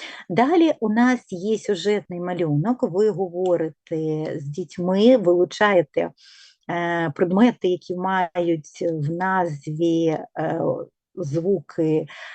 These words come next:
Н, які позначені буквою Н на письмі, і в кінці, е, симпатичне завдання, коли ви розподіляєте з дітьми наметики, можете їх фарбувати,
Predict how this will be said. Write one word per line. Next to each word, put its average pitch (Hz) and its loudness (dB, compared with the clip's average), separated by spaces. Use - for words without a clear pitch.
Н, 240 4
які 196 0
позначені 160 -4
буквою 240 2
Н 220 -2
на 202 -4
письмі, 196 -6
і 285 6
в - -4
кінці, 214 0
е, 165 4
симпатичне 185 0
завдання, 214 2
коли 208 4
ви 175 0
розподіляєте 175 -2
з 147 -8
дітьми 180 -6
наметики, 165 2
можете 165 -4
їх 147 -6
фарбувати, 180 4